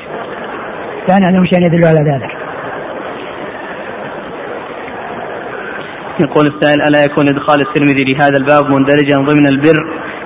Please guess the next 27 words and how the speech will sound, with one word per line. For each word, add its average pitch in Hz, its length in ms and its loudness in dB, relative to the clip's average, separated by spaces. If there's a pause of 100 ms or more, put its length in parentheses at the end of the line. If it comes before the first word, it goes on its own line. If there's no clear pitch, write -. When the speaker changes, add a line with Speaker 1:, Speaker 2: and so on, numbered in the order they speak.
(120)
Speaker 2:
والبر 147 320 4 (100)
يدخل 143 300 2
فيه 139 180 2
الإحسان، 143 460 2 (200)
ومن 147 180 6
البر 139 280 4 (180)
كفالة 139 360 4
اليتيم؟ 143 480 4 (1040)
Speaker 1:
نعم، 208 260 4
هو 202 120 4
بالمعنى 214 320 6
العام، 208 280 4
لكن 175 300 4
هو 185 80 6
المقصود 185 400 4
منه 202 260 6 (560)
يعني 180 340 4
المقصود 175 320 4
ببر 208 280 4
الوالدين 214 460 8
وصلة 190 220 6
الأرحام، 170 400 2 (840)
وإلا 196 340 4
فإن 196 260 4
البر 180 460 6
بالمعنى 170 320 4
العام 190 380 4